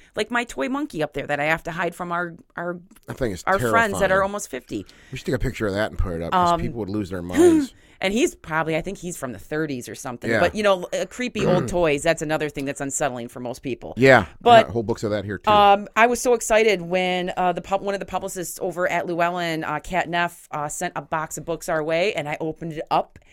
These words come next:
Speaker 1: and saw this book called Spirits, Seers, and Seances. And I was screamed because it was, like, right up my alley: Victorian spiritualism, magic, and the supernatural. And
Speaker 2: Mm-hmm.
Speaker 1: I've always been really bothered by a lot of the books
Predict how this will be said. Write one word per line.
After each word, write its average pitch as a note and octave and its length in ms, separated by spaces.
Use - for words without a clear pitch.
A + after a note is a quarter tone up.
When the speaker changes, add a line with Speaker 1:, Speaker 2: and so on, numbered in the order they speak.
Speaker 1:
and F3 120
saw D#3+ 280
this F3+ 180
book F#3+ 240
called F#3+ 240
Spirits, G3 580
Seers, G#3+ 440
and A#3 200
Seances. E4 880
And A3+ 340
I G3+ 140
was G#3 260
screamed A#3 480
because G3 240
it G3+ 80
was, F#3 160
like, F3+ 200
right G3+ 180
up G3+ 80
my F#3 120
alley: D#3+ 280
Victorian G3+ 480
spiritualism, F3 640
magic, E3 480
and D#3+ 120
the - 20
supernatural. C#3+ 720
And E3 200
Speaker 2:
Mm-hmm. A2+ 60
Speaker 1:
I've E3+ 120
always A3 240
been C4 180
really G3+ 200
bothered E3 460
by D3+ 200
a D3 100
lot D#3+ 220
of E3 140
the D#3+ 60
books D#3+ 380